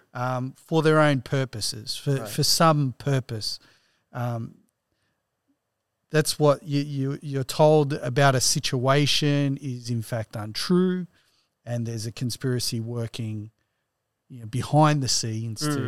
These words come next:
Speaker 2: Mm.
Speaker 1: cover up the, the truth
Speaker 2: Yeah.
Speaker 1: behind that story. You know, and I, I guess, you know, there's all different kinds of conspiracy theories. I remember when I was a kid, there was a,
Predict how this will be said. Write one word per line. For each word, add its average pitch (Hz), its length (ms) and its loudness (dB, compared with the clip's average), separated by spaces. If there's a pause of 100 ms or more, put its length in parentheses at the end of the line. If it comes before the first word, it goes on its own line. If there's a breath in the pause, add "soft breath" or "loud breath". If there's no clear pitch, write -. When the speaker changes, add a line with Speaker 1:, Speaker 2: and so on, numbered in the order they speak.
Speaker 2:
Mm. - 60 -18
Speaker 1:
cover 117 340 -6
up 113 220 -12 (160)
the, 113 180 -10 (260)
the 135 100 -10
truth - 640 0 (300)
Speaker 2:
Yeah. 131 160 -10
Speaker 1:
behind 113 340 -4
that 104 160 -14
story. - 460 -20 (520)
You 120 120 -18
know, 110 120 -8
and 120 200 -4
I, 120 160 -6 (120)
I 117 60 -10
guess, 117 360 -4
you 123 80 0
know, 113 220 -2 (400)
there's 135 200 0
all 139 300 4 (100)
different 135 400 -2 (520)
kinds 151 380 4
of 147 120 -2
conspiracy 151 600 2
theories. 165 340 -2
I 139 80 4
remember 131 280 4
when 127 180 0
I - 20 -2
was 117 160 -2
a 113 60 -6
kid, 190 360 4
there 139 140 2
was 120 160 -2
a, 117 160 -4